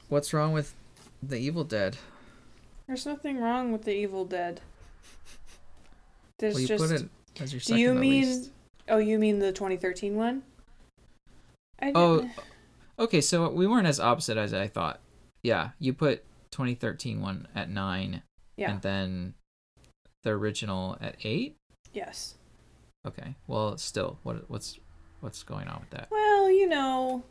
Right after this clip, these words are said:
Speaker 2: you know, out of the whole series of Evil Dead that, not, not counting the remake, but the first one is my least favorite. You've always known that.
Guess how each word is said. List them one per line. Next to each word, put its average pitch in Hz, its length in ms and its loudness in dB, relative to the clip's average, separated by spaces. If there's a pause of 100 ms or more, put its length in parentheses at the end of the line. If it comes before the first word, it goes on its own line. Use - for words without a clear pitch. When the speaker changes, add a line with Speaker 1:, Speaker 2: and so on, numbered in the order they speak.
Speaker 2:
you 277 140 -4
know, 226 320 4
out 196 160 4
of 180 340 -4
the 190 100 -4
whole 180 220 -2
series 170 460 -2
of 165 160 -6
Evil 160 220 -8
Dead 156 340 -6
that, - 180 -10 (1800)
not, 185 240 -10
not - 180 -8
counting - 220 -10
the - 80 -16
remake, - 340 -14
but - 180 -10 (220)
the 180 280 -4
first 180 260 -6
one 175 120 -6
is 160 120 -8
my 160 140 -12
least - 220 -12
favorite. - 360 -12
You've 202 160 -4
always 180 220 0
known 160 180 -8
that. - 160 -12